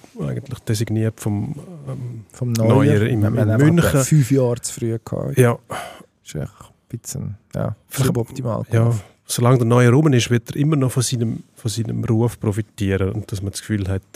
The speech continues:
Speaker 1: man könne den oder dürfe den nicht antasten. Ja.
Speaker 2: Muss man jetzt sehen, wie, wie es mit ihm ja dann auch gesundheitlich aussieht, logischerweise. Ich glaube, der Nagelsmann hat das Fass einfach nicht wollen aufmachen, bis zu einem gewissen Grad nachvollziehbar.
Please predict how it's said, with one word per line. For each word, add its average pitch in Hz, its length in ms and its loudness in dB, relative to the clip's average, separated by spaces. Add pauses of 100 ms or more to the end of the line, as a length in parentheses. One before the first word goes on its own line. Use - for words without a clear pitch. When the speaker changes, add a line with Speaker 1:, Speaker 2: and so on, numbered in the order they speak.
Speaker 1:
man 127 300 -6
könne 101 260 0
den 104 240 -2
oder 107 80 -4
dürfe 104 320 -2
den 98 220 -2
nicht - 240 -6 (440)
antasten. - 760 -6 (1120)
Ja. 90 180 -4
Speaker 2:
Muss 101 280 0
man 117 100 2
jetzt 123 220 0
sehen, 190 300 0
wie, 135 260 2 (100)
wie 131 80 4
es 131 140 0
mit 127 180 -4
ihm 127 120 2
ja 123 80 2
dann 123 140 -2
auch 117 120 0
gesundheitlich 131 600 -2
aussieht, 110 480 -6
logischerweise. 110 640 -6 (440)
Ich - 60 -20
glaube, 117 180 -2
der - 100 -4
Nagelsmann 101 460 -2
hat - 140 -10
das 113 120 -8
Fass - 320 -4
einfach 110 180 -2
nicht 110 140 -2
wollen 110 280 0
aufmachen, 101 600 -4 (340)
bis - 200 -8
zu - 120 -14
einem 104 100 -6
gewissen 107 380 -6
Grad 95 260 0
nachvollziehbar. 104 840 -2